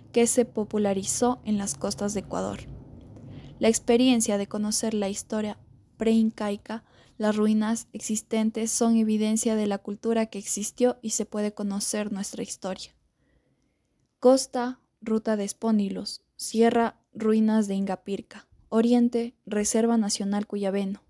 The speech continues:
Galápagos, Isla Santa Isabel. Ciudad de Cuenca, provincia de Imbabura, Reserva Nacional Cuyabeno.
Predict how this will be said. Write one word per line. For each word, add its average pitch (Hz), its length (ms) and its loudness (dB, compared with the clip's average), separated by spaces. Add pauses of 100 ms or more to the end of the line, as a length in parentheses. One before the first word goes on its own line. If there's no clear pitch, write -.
Galápagos, 233 840 0
Isla 202 320 -4
Santa 196 380 -6
Isabel. 190 500 -6 (1200)
Ciudad 220 420 4
de 220 120 2
Cuenca, 254 580 -2 (280)
provincia 208 600 -2
de 190 80 -4
Imbabura, 202 680 -2 (180)
Reserva 208 480 -2
Nacional 202 640 -4
Cuyabeno. 190 640 -6